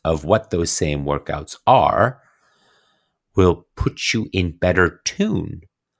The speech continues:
with the body that you're working with, which then allows you to see the signals, hear the signals, adapt the signals better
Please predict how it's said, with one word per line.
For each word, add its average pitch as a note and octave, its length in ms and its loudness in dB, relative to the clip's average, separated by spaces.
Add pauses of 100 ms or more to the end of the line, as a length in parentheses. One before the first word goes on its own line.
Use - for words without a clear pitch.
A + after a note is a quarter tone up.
(500)
with E2 340 -2 (380)
the E2 180 0
body D#2+ 680 0 (680)
that F#2+ 160 0
you're G#2+ 120 2
working D3+ 360 -4
with, - 160 -18 (560)
which - 280 0
then G#2+ 500 -2 (140)
allows F2+ 640 0
you D2+ 220 -4
to D#2+ 540 -8 (1160)
see - 440 0
the A#2+ 100 -2
signals, A2+ 400 -4
hear - 240 0
the G#2+ 100 -2
signals, G#2+ 600 -4 (340)
adapt G2 360 -4
the - 60 -6
signals D2+ 680 -6 (1700)
better D#2 440 0